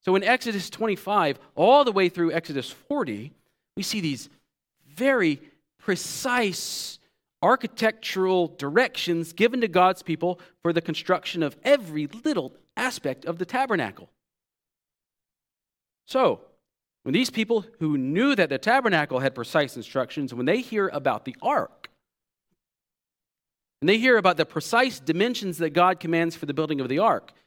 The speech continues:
four hundred fifty feet long, seventy-five feet wide, forty-five feet high, even the type of wood is specified, and how many floors there would be and how many rooms there would be, they would think, "Oh, this is like when God told Moses to build the tabernacle after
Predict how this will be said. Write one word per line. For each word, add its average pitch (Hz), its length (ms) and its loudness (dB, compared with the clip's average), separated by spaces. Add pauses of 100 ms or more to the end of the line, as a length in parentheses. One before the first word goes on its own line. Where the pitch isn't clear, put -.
(200)
four 208 220 0
hundred 165 260 -2
fifty 196 260 -6
feet 139 240 -8
long, 170 320 -2
seventy-five 160 640 -4
feet 143 180 -8
wide, 156 360 -2
forty-five 175 500 -4
feet 143 160 -6
high, 156 260 -4 (300)
even 196 200 0
the 156 60 -2
type 151 240 -2
of 143 120 -10
wood 180 360 0
is 143 80 -6
specified, 110 760 -8 (1400)
and 127 80 -4
how 143 80 -4
many 131 140 -4
floors 202 560 -2
there 113 120 -6
would 104 140 -6
be 110 100 -4
and 107 100 -4
how 147 60 -6
many 185 140 -4
rooms 220 340 -2
there 120 160 -6
would 120 140 -8
be, 131 80 -4
they 226 100 2
would 269 100 -6
think, 196 220 -2 (220)
"Oh, 320 80 4
this 339 160 2
is 302 160 0
like 254 240 4
when 262 140 -2
God 180 280 6
told 240 180 0
Moses 175 580 0 (440)
to 277 100 2
build 196 220 4
the 269 80 2
tabernacle 269 760 2 (380)
after 233 560 4